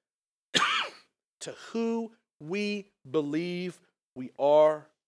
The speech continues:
and then we begin to walk. We begin to walk out our lives in ways that are destructive as we seek to fill those voids and those dark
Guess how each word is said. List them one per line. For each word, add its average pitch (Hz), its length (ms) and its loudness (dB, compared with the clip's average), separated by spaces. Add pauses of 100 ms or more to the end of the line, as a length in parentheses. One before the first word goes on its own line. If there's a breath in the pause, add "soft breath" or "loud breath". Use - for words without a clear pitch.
(580)
and 131 120 -14
then 160 120 -4
we 180 60 -6
begin 160 340 -2
to 156 120 -6
walk. 131 540 0 (1120)
We - 40 -18
begin 135 140 -8
to 151 60 -2
walk 156 340 4
out 208 160 8
our 208 140 10
lives 196 440 8
in 165 140 -4
ways 165 320 6
that 156 100 -4
are 156 60 -2
destructive 143 1000 -4 (1080)
as 143 160 -2
we 160 120 -6
seek - 480 -2
to 175 120 0
fill 196 680 6 (280 soft breath)
those 175 360 4
voids 160 440 10
and 139 120 -6
those 170 320 4 (340 soft breath)
dark 185 440 8